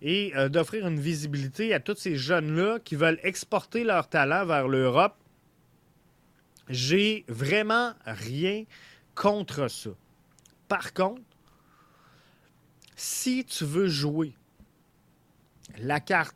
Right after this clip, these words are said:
du « nous, on est jeunes, on va former des jeunes, on va recruter, former, vendre », signe des joueurs, signe des jeunes.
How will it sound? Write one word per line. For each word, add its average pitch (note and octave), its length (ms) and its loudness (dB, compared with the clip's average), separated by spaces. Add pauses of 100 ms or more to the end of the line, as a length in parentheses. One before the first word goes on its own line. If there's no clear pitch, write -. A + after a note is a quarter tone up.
du « C#3 380 -4
nous, G#3+ 400 0
on C#3 180 -2
est C#3 140 2
jeunes, D3 380 0 (1000)
on B2 100 -8
va B2 160 -2
former A3 360 0
des G#3 160 -2
jeunes, G3 440 0
on A#2+ 100 -6
va C3+ 120 0
recruter, F3 580 -2
former, D#3 380 0
vendre », B2 560 -2 (1600)
signe A#3 460 -2
des C3 160 2
joueurs, A#2+ 340 -4 (480)
signe B3 480 -2
des C#3+ 160 0
jeunes. A#2 320 -4